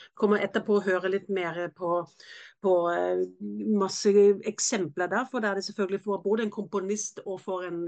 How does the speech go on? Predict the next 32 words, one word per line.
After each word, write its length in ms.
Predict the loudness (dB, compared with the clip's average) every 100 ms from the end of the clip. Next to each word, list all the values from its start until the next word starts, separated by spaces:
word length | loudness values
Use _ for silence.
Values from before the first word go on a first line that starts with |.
| -6
tekstforfatter 760 | -8 -10 -12 -10 -8 -6 -4
er 140 | -2 -2
det 120 | -2
mye, 320 | -2 0 -2 -4 _ -20 -20 -20 -8
eh, 200 | -4 -2
mye 260 | 0 -2 -2
juicy, 600 | -4 -2 0 0 2 2
<laughs> 580 | 0 0 0 2 0 0 -6 -20 _ _
eh, 180 | -2 -2
stoff 500 | -2 0 0 0 -6
å 180 | -2 0
leke 460 | 2 0 -2 -8 -2
med. 300 | 0 0 -2
Både, 340 | -2 -2 -4 -6
altså, 300 | -8 -6 -6 -6
slangen, 760 | -10 -2 -2 0 0 0 -2 -4
eh, 380 | -6 -6 -4 -4
liksom, 380 | -4 -4 -4 -2
den 200 | -2 -4
er 140 | -4
jo, 200 | -4 -6 _ -20 _
den 160 | -4 -4
er 80 |
giftig, 600 | -2 -2 -2 -10 0 2 2 0
og 140 | -4
den 160 | -6 -6
er, 160 | -8 -6
eh, 520 | -4 -2 -2 -2 -4 -6
uforutsigbar, 1000 | -6 -6 -8 -8 -8 -6 -8 -6 -6 -8
og, 420 | -10 -8 -8 -10 _ -20 -20 -20 _ -14
ehm, 480 | -12 -12 -10 -8
eh, 320 | -8 -10 -12